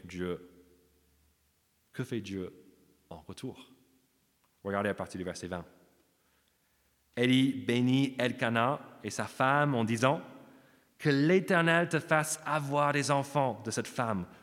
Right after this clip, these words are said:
pour remplacer celui, celui qu'elle a prêté à l'Éternel. »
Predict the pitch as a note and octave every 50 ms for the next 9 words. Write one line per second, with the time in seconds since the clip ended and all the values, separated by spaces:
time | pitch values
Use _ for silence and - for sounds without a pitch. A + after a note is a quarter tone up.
0 | - - C3 B2 G#2 A2 C#3+ D#3 E3+ E3 - D#3 D3 C#3 C3+ - - C#3 C3+ C3+
1 | - - B2+ B2+ B2 B2 B2 B2 A#2+ - - - - - - - - _ _ -
2 | _ _ _ _ _ _ _ - - - C3+ C3 C#3 C3 C3+ C#3 B2 A#2+ A2 -
3 | - - C3+ C3 - B2+ A2+ G#2+ G#2+ F#2+ - G2 F2+ F2 D#2+